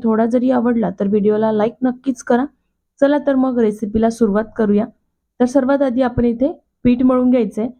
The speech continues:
तर मी इथे एक वाटी गव्हाचं पीठ घेतलंय. याच्यामध्ये थोडासा ओवा टाकून घ्यायचंय. सोबतच एक चम्मच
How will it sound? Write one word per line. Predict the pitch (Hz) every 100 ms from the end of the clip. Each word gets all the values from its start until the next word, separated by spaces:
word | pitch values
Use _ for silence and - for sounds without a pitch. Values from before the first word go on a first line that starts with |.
| _ _ _ -
तर | 220
मी | 240
इथे | 254 -
एक | 247 277
वाटी | 269 240 247
गव्हाचं | 226 226 226 233
पीठ | 233 240
घेतलंय. | 247 262 196 202 294 _ _ _ _ _ -
याच्यामध्ये | 233 285 269 277 269
थोडासा | 302 262 262 -
ओवा | 233 220
टाकून | 233 247 247
घ्यायचंय. | 247 208 185 220 247 _ _ _ _ _ _ _ _ _ _ _ _ _ _ _ _ _ _ _
सोबतच | 269 262 285 294
एक | - 269 -
चम्मच | 269 262 277 277